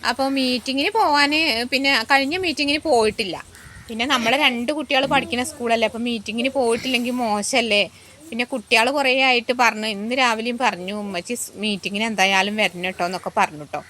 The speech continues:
അപ്പൊ ഇന്ന് എന്തായാലും മീറ്റിങ്ങിന്, അപ്പൊ ആരുമില്ല ഇവിടുന്ന് പോകാൻ. ഇവിടുന്ന് ഇനി ആരെങ്കിലുമൊക്കെ പോണവരൊക്കെ ഉണ്ടാവും, ചിലപ്പോ ഓരോ ഓട്ടോറിക്ഷയിലോ അങ്ങനെയൊക്കെ കാരം പോകുന്നുണ്ടാവുക ട്ടോ. അപ്പൊ ഞാൻ എന്തായാലും നടന്നിട്ടാണ് പോണത്.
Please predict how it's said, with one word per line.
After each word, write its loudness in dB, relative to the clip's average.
അപ്പൊ -2
ഇന്ന് 0
എന്തായാലും 2
മീറ്റിങ്ങിന്, -4
അപ്പൊ -2
ആരുമില്ല 2
ഇവിടുന്ന് -2
പോകാൻ. -2
ഇവിടുന്ന് -6
ഇനി -4
ആരെങ്കിലുമൊക്കെ 0
പോണവരൊക്കെ 0
ഉണ്ടാവും, 2
ചിലപ്പോ -2
ഓരോ -2
ഓട്ടോറിക്ഷയിലോ -2
അങ്ങനെയൊക്കെ 0
കാരം 2
പോകുന്നുണ്ടാവുക -6
ട്ടോ. -8
അപ്പൊ -6
ഞാൻ 4
എന്തായാലും 4
നടന്നിട്ടാണ് 0
പോണത്. -6